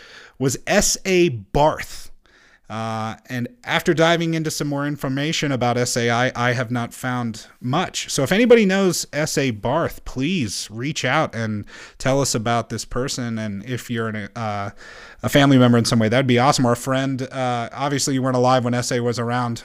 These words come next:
uh, but you may know relatives and such. I think it'd be so cool to learn more about this origin story. Uh, interestingly enough,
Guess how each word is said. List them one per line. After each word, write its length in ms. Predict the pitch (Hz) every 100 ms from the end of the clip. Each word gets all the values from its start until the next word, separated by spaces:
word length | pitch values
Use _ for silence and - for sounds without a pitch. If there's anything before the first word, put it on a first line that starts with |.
| -
uh, 340 | 120 110 107
but 280 | 107 123 110 - - - -
you 100 | 120
may 160 | 127 127
know 380 | 120 117 117 113
relatives 580 | 117 117 113 123 110 110
and 100 | 110
such. 300 | 110 98 -
I 100 | 131
think 120 | 139
it'd 100 | 131
be 80 | 123
so 200 | - 127 123
cool 240 | 135 123
to 180 | 113 123
learn 240 | 117 113
more 220 | 110 110
about 260 | 107 107 -
this 180 | 107 117
origin 300 | 123 120 107
story. 360 | - 104 110 107 - -
Uh, 320 | 123 123 127 - - - - - - _
interestingly 640 | 185 202 208 226 220 180 151
enough, 360 | 139 165 -